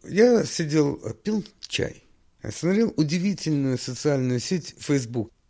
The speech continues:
И вдруг в моей френд-ленте появляется пост от моего друга Мустафы Наема, где он пишет: «Все выходим на Майдан, я уже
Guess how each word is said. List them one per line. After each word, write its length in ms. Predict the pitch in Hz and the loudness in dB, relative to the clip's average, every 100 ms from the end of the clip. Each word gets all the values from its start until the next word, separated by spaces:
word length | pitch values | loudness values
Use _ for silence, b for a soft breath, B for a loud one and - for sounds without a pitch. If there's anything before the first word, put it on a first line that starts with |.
| - | -8
И 360 | 151 143 147 131 | -4 -2 -2 -2
вдруг 400 | 101 156 240 214 | -6 -2 -2 0
в 60 | |
моей 220 | 165 180 208 | 2 4 4
френд-ленте 800 | - 170 165 131 104 92 - | 2 2 2 0 -2 -2 -6
появляется 1000 | - 123 139 160 156 104 170 220 214 - | -6 -2 0 -2 -6 -4 -2 0 0 -2
пост 480 | 151 - 92 - - | -4 -2 -6 -6 -8
от 180 | 73 - | -8 -6
моего 320 | 123 143 175 | -2 0 0
друга 760 | 156 143 170 156 160 151 143 - | -2 -4 -4 2 4 6 4 0
Мустафы 460 | - 135 - 131 - | -2 -4 -2 -4 -2
Наема, 480 | 190 139 85 53 - - _ _ - | 0 0 -2 -6 -14 -20 _ _ -10
где 140 | 175 | -2
он 120 | 220 | 0
пишет: 400 | 190 151 110 135 - b b b b | 0 -2 -4 -8 -16 b b b b
«Все 340 | - - 190 180 | -12 -4 2 4
выходим 520 | 139 - 139 117 117 | 2 0 -2 0 0
на 80 | 123 | 0
Майдан, 640 | 135 160 175 247 247 208 - | 0 2 2 2 0 -2 2
я 140 | 160 | 4
уже 420 | 143 123 123 110 | 4 2 2 0